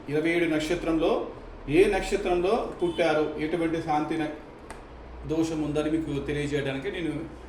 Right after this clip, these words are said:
ఈ వీడియో చేస్తున్నాను. అలాగే చూడండి, అశ్విని నక్షత్రం పుట్టిన వారి పిల్లవాడికి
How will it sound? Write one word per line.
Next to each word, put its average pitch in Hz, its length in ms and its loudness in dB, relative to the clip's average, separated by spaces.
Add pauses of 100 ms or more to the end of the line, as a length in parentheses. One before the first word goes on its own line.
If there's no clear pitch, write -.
(180)
ఈ 151 60 2
వీడియో 147 260 4
చేస్తున్నాను. 143 680 -2 (400)
అలాగే 147 500 4 (920)
చూడండి, 160 360 2 (1400)
అశ్విని 185 420 2
నక్షత్రం 180 400 0 (220)
పుట్టిన 170 240 4
వారి 165 200 4
పిల్లవాడికి 160 640 4